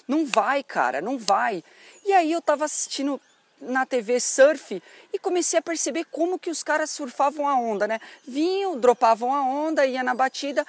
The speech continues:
eles iam até a crista da onda e voltava pra onda. Eu falei, "Cara, peraí, é, será que esse é o descolar que todo mundo fala? É igual o surf, o cara vem até a crista da onda e já dropa de volta? Como isso?"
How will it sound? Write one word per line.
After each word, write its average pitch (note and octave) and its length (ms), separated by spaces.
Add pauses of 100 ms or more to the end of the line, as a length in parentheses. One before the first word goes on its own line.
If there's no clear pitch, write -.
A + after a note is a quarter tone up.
(240)
eles C#4 280
iam D#4+ 100
até E4 160
a F#4 100
crista E4 420
da D4 140
onda D#4 260
e D#4+ 140
voltava D#4+ 680
pra C#4 220
onda. A#3+ 280
Eu A3 40
falei, C4 240
"Cara, A3 480 (480)
peraí, A#3+ 480 (340)
é, - 400
será A4+ 240
que C4 200
esse D#4+ 220
é - 20
o A#3+ 80
descolar G3+ 560
que - 100
todo G3+ 220
mundo G3 200
fala? A3+ 480 (160)
É A3+ 160
igual A#3+ 440
o G3 120
surf, A#3+ 640
o F#3 60
cara G#3+ 240
vem A3+ 200
até A#3+ 160
a A#3 40
crista A#3 320
da G3 160
onda A#3 340 (380)
e A3 80
já G#3 240
dropa G#3+ 480
de D#3 100
volta? G#3+ 600 (320)
Como E4 420
isso?" B3 400